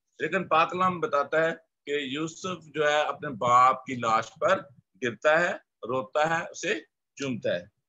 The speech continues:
फिर इसी तरह हम देखते हैं आगे जाकर यूसुफ जो है खुदा का बंदा, वो भी एक रासबाज बंदा था, खुदा का चुना हुआ बंदा था। वो एक सौ दस बरस का होकर वफात पाता है और फिर जो है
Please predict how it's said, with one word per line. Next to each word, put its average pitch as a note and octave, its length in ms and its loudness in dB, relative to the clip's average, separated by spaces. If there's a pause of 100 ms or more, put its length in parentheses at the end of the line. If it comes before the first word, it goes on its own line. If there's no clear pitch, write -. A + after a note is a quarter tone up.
(360)
फिर G3+ 420 -2
इसी E3+ 200 -4
तरह F#3 200 2
हम F3+ 160 4
देखते E3+ 260 -2
हैं E3+ 60 4
आगे E3+ 160 -2
जाकर E3 440 0 (420)
यूसुफ D#3+ 340 -4
जो E3 220 0
है E3 200 4
खुदा D3+ 260 2
का D#3 140 0
बंदा, C#3 680 0 (360)
वो G#3 60 0
भी G#3+ 100 -6
एक G#3+ 160 -6
रासबाज E3+ 500 2
बंदा A#2+ 340 -2
था, G#2+ 320 -8
खुदा - 500 -6
का F#3+ 160 0
चुना F3+ 300 -2
हुआ B2+ 240 0
बंदा F#2+ 320 -4
था। F#2+ 300 -10 (640)
वो F3 60 0
एक F3+ 60 -2
सौ G3 140 -2
दस F#3 460 2
बरस E3+ 280 0
का E3 120 4
होकर D3+ 220 2
वफात C#3 360 0
पाता C#3+ 400 0
है F#3 160 -2 (320)
और D3 260 2 (120)
फिर D#3 220 -2
जो C#3+ 180 0
है C#3 160 2